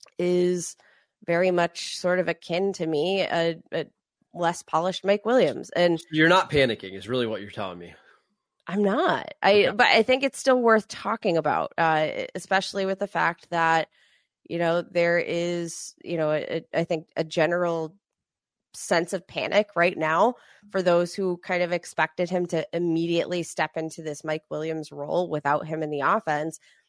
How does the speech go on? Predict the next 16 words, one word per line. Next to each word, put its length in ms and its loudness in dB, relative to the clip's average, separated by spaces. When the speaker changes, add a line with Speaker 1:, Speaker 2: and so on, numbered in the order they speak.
Speaker 1:
Maybe 180 2
this 220 4
is 140 4
a 60 4
buy 200 4
low 320 2
opportunity, 640 0
but 160 -4
this 180 0
is 100 -8
a 60 4
buy 240 4
low 160 4
opportunity 720 0
for 220 -6
somebody 480 -4